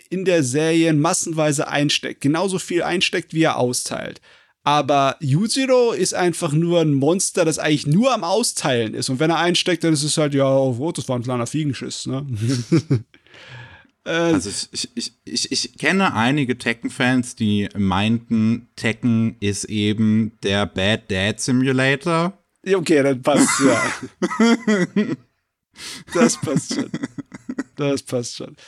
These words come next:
Speaker 1: Aber ja, gut, okay. Ähm, sie haben halt keinen drei D Modell fertig bisher zum Zeigen. So, haben einfach nur die Illustrationen aus Manga und so haben sie animiert für,
Speaker 2: Ja.
Speaker 1: für den Trailer.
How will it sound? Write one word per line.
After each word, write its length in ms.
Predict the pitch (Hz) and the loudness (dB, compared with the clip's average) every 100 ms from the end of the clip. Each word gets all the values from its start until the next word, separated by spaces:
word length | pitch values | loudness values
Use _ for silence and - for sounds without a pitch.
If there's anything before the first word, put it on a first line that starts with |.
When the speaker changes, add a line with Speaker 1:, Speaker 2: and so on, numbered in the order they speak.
| - _ _ _ | -20 _ _ _
Speaker 1:
Aber 200 | - 247 | 0 2
ja, 140 | 269 269 | 4 2
gut, 240 | 269 - | 0 -4
okay. 320 | 196 185 202 - - | -2 0 -2 -4 -12
Ähm, 560 | 156 175 180 185 180 175 | -4 0 0 0 -2 -6
sie 240 | 131 160 143 | -2 2 2
haben 240 | 180 160 | 0 0
halt 200 | 170 156 | -2 -4
keinen 520 | - 135 151 165 160 - | -4 0 2 2 0 -4
drei 240 | 143 143 | -2 0
D 460 | 127 127 131 170 180 | 0 0 0 0 -2
Modell 600 | 175 170 156 170 185 247 | -2 -2 -2 -2 -4 -6
fertig 520 | - 180 - 202 - | -6 -6 -4 -8 -6
bisher 500 | 190 196 208 247 285 _ _ _ - | -6 -2 -2 -4 -8 _ _ _ -10
zum 180 | 185 | -8
Zeigen. 720 | 170 - 185 202 226 247 226 175 | -4 -4 -2 -2 -2 -2 -4 -6
So, 300 | 196 156 139 | -8 -6 -2
haben 200 | 160 160 | -2 -2
einfach 280 | 156 156 | -4 -2
nur 520 | 139 151 156 160 156 143 | 0 2 4 4 2 0
die 720 | - - - 143 143 139 135 - | -6 -14 -2 0 2 2 0 -2
Illustrationen 640 | 143 - 139 - 147 139 | -4 -4 -4 -2 0 0
aus 120 | 123 | 0
Manga 400 | 127 143 160 175 | 0 0 0 0
und 240 | 175 180 | -2 -4
so 400 | - 160 180 185 - | -6 -4 -4 -4 -6
haben 280 | 156 165 | -6 -4
sie 160 | 156 - | -4 -4
animiert 580 | 170 202 190 220 226 - | -4 -4 -4 -4 -4 -8
für, 400 | - - 180 196 | -14 -10 -4 -2
Speaker 2:
Ja. 100 | 202 | -2
Speaker 1:
für 60 | |
den 180 | 190 185 | -2 -4
Trailer. 500 | - - 196 202 277 | -4 -4 -4 -4 -6